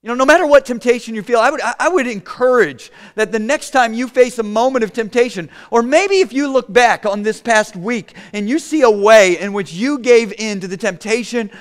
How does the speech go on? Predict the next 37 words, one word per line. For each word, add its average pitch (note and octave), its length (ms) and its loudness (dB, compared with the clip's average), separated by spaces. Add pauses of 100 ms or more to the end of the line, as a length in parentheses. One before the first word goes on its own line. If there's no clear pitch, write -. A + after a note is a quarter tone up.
(160)
to G3+ 120 -10
sin A3+ 440 -4
in G3+ 180 -8
some C4 460 -4
way, F#3+ 320 2 (180)
that A#3+ 140 0
you D4 100 0
would D#4 100 -2
examine, G#3 600 -6
what, F4+ 200 -4 (260)
what D4+ 200 0
exactly A3 580 0
was G3 200 -4
I G3 100 0
believing D#3 480 -8
at G#2+ 120 -16
that G2+ 180 -18
time? - 320 -20 (1600)
What D#4 160 2
was F4+ 160 0
the B3 100 -8
story A3+ 540 4
that D3+ 180 0
I D#3+ 120 2
was E3 200 -6
living E3 360 -8
out? G3 240 -6 (2000)
If F3 120 -4
I D#4 140 6
was C#4+ 120 0
able C#4+ 160 2
to A3+ 80 2
put C4 240 0
that A#3+ 220 6
into A3+ 260 -2
a F3+ 60 0
narrative E3+ 1000 0